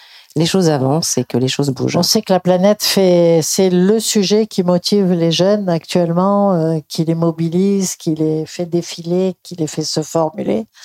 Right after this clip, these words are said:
Speaker 1: Oui, il y a une
Speaker 2: Donc, euh, c'est le reflet de ce que vous voyez à l'école.
Speaker 1: Oui, une vraie quête de, de sens finalement et puis de son rôle finalement dans, dans la société, dans l'entreprise. Donc, euh, on y répond pleinement, euh, au travers de cette, euh,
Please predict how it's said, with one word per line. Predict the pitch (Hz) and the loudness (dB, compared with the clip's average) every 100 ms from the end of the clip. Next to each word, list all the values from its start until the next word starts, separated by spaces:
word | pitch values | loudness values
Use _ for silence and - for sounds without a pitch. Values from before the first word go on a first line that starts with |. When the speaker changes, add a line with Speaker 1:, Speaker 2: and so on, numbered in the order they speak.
| - | -2
Speaker 1:
Oui, | 156 | 0
il | 165 | 2
y | |
a | 156 | 2
une | |
Speaker 2:
Donc, | 165 190 - | 2 0 0
euh, | 190 175 170 160 | 0 2 4 2
c'est | 147 - 175 | 0 0 0
le | |
reflet | 165 175 - 196 | 2 0 0 0
de | 175 | 0
ce | - | -2
que | 175 | 0
vous | 165 | 0
voyez | 165 170 170 | 2 2 2
à | 170 | 0
l'école. | 165 165 160 147 - | -2 -2 -4 -6 -6
Speaker 1:
Oui, | 156 165 | -2 0
une | 156 | 2
vraie | 160 170 | 0 -2
quête | 196 - - | -4 -4 -4
de, | 147 143 139 135 | 0 2 2 0
de | 151 | 0
sens | - 202 208 | 2 0 0
finalement | - 160 147 160 202 | -2 0 2 2 2
et | 165 | 0
puis | - 147 | -2 -2
de | 135 | -2
son | - 127 127 | 0 -2 0
rôle | 151 185 | 0 0
finalement | - 139 127 135 156 | -2 -2 0 0 0
dans, | 127 123 127 | 0 0 0
dans | 123 | 0
la | 127 | 0
société, | 127 139 - 135 170 | 0 -2 -2 -2 -2
dans | 160 131 | 0 -2
l'entreprise. | 127 - - 180 196 - - - - - | -2 -4 -4 -4 -4 -6 -16 -18 -12 -4
Donc, | 123 123 | -4 -2
euh, | 123 | -2
on | 131 139 | 0 0
y | 135 | 0
répond | 123 143 156 | -2 -6 -6
pleinement, | 139 135 151 160 131 | -4 -2 -2 -2 -2
euh, | 135 - - - | -4 -10 -20 -12
au | |
travers | - 135 143 | -6 -4 -4
de | 139 | -4
cette, | 143 - - | -4 -6 -4
euh, | 127 127 | -4 -2